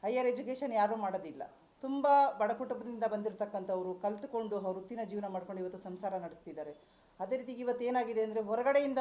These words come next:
ಬಂದಿರತಕ್ಕಂಥ, ಹೊರ ರಾಜ್ಯದಿಂದ ಬಂದಿರತಕ್ಕಂಥ ವಲಸಿಗರಿಂದ ಇದು ಪ್ರತಿ ಒಂದು ಹಳ್ಳಿಗೆ ಸೀಮಿತವಾದಿದ್ದಲ್ಲ, ರಾಜ್ಯ ವ್ಯಾಪ್ತಿ ಇವತ್ತು ಅವರು, ಆ, ಆಕ್ರಮಣ ಮಾಡ್ಕೊಂಡಿದ್ದಾರೆ. ನಮಗಿಂತ ಹೆಚ್ಚಾಗಿ ಸ್ವತಂತ್ರವಾಗಿ ಇವತ್ತು ಅವರು ಜೀವನ ಮಾಡ್ತಿದ್ದಾರೆ ಅಂತಂದರೆ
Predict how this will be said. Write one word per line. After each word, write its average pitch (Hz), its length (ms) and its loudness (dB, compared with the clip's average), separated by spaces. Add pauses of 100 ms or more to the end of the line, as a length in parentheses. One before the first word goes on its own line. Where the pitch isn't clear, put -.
ಬಂದಿರತಕ್ಕಂಥ, 208 540 -2
ಹೊರ 208 260 2
ರಾಜ್ಯದಿಂದ 240 480 2
ಬಂದಿರತಕ್ಕಂಥ 196 720 -2
ವಲಸಿಗರಿಂದ 208 760 0 (340)
ಇದು 160 480 -8
ಪ್ರತಿ 226 460 -6
ಒಂದು 180 360 -4
ಹಳ್ಳಿಗೆ 208 400 -2
ಸೀಮಿತವಾದಿದ್ದಲ್ಲ, 196 800 -2
ರಾಜ್ಯ 175 440 2
ವ್ಯಾಪ್ತಿ 202 440 2
ಇವತ್ತು 196 320 -4
ಅವರು, 185 240 0 (680)
ಆ, 170 240 0
ಆಕ್ರಮಣ 269 400 2
ಮಾಡ್ಕೊಂಡಿದ್ದಾರೆ. 208 640 0
ನಮಗಿಂತ 233 380 -2
ಹೆಚ್ಚಾಗಿ 220 460 2
ಸ್ವತಂತ್ರವಾಗಿ 214 840 2
ಇವತ್ತು 196 260 -2
ಅವರು 185 160 0
ಜೀವನ 196 260 -4
ಮಾಡ್ತಿದ್ದಾರೆ 180 500 -2
ಅಂತಂದರೆ 170 720 -6